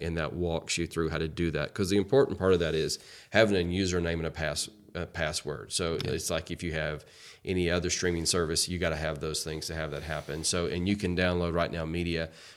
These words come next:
Speaker 1: uh, on a tablet, on your computer, on a phone, smart T V, Roku, um, Fire Stick, all of those different things are different ways that you can get Right Now Media. So that, that's a great one there.
Speaker 2: Mm-hmm.
Speaker 1: And when you log in that, you'll see the Christ Church of Oronogo page.
Speaker 2: Yep.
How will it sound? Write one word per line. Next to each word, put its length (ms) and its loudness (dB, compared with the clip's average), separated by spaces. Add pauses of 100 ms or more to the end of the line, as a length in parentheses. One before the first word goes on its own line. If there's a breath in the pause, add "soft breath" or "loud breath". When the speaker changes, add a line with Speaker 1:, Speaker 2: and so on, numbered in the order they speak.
(120)
Speaker 1:
uh, 240 -2
on 140 2
a 60 -2
tablet, 720 6
on 160 2
your 100 -2
computer, 600 2
on 140 -2
a 60 -6
phone, 380 2
smart 300 0
T 160 -2
V, 560 0
Roku, 560 2 (540 loud breath)
um, 440 0 (540)
Fire 260 4
Stick, 400 2
all 180 8
of 40 6
those 140 4
different 240 0
things 240 -4
are 60 -4
different 300 -6
ways 200 -4
that 100 -6
you 140 -8
can 160 -8
get 180 -8
Right 180 -8
Now 140 -10
Media. 280 -8
So 120 -6
that, 200 -2
that's 220 2
a 40 0
great 340 0
one 220 0
there. 280 2
Speaker 2:
Mm-hmm. 400 -12
Speaker 1:
And 360 6
when 180 6
you 140 2
log 360 6
in 200 8
that, 240 2
you'll 140 -2
see 140 0
the 100 -4
Christ 280 0
Church 180 -4
of 60 -10
Oronogo 800 4
page. 380 -2
Speaker 2:
Yep. 100 2